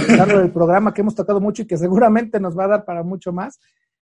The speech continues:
Speaker 1: México sesenta y ocho, la primera olimpiada en el, en el tercer mundo, por,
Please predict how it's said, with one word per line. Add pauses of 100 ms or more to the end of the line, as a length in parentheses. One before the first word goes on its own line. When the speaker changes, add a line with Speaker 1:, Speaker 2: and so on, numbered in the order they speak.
(220)
Speaker 1:
México
sesenta
y
ocho,
la
primera
olimpiada
en
el,
en
el
tercer
mundo,
por,